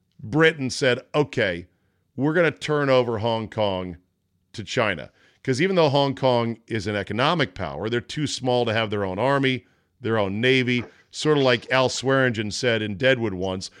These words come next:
"We're not gonna declare that we're a sovereign state here because then, uh, the U S government's gonna say, 'Oh, really? Where's your flag? Where's your fucking Navy, huh?' And then give us a good old <laughs> ass fucking." So Hong Kong couldn't really protect itself, so Britain said, "We'll turn you over to the Chinese, but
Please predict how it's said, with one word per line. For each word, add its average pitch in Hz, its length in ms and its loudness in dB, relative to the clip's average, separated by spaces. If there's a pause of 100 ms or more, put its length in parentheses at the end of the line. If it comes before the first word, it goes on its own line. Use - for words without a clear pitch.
(140)
"We're 135 100 2
not 156 140 4
gonna 139 160 0
declare 131 500 2
that 113 180 -2
we're 117 240 0
a 101 100 -6
sovereign 110 480 0
state 139 340 0
here 101 220 -2
because 110 360 -4
then, 120 300 0 (520)
uh, 110 220 0
the 107 120 -4
U 135 140 4
S 123 100 -2
government's 131 320 0
gonna 120 160 -2
say, 131 220 0
'Oh, 151 80 0
really? 160 260 4
Where's 147 260 2
your 139 100 -4
flag? 165 380 0
Where's 117 160 0
your 127 100 -2
fucking 147 420 -4
Navy, 143 380 0
huh?' 143 260 -2 (320)
And 131 80 -2
then 131 140 2
give 147 160 0
us 123 100 0
a 127 40 0
good 139 200 2
old 139 160 2
<laughs> 143 100 4
ass - 220 -10
fucking." 92 420 -6 (500)
So 147 440 0
Hong 165 260 0
Kong 151 320 4
couldn't 151 240 -2
really 143 160 4
protect 117 380 -2
itself, 170 400 0
so 127 220 0
Britain 143 360 -2
said, 131 320 0 (260)
"We'll 143 160 0
turn 170 240 0
you 165 120 2
over 151 140 4
to 139 40 2
the 135 80 0
Chinese, 120 500 -2
but 117 320 -2